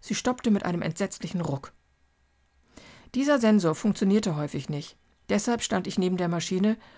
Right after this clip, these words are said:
und beobachtete den Strang, rückte ihn gerade,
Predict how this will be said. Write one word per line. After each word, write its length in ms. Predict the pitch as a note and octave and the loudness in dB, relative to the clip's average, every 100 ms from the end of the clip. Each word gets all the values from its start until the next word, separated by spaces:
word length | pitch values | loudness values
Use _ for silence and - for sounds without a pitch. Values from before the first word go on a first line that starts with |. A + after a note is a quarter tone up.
| - - | -20 -2
und 140 | F#3 | -2
beobachtete 680 | G3+ - A3 G3 - F#3 G3+ | 0 0 0 -2 -4 -4 -2
den 180 | F#3+ E3+ | -2 -4
Strang, 460 | - E3 F3+ A3+ - _ _ _ - | -4 -2 0 0 -2 _ _ _ 0
rückte 240 | G3+ - | 0 0
ihn 140 | F#3 F3 | -2 -2
gerade, 480 | E3 E3+ G3+ A3+ | -2 0 2 2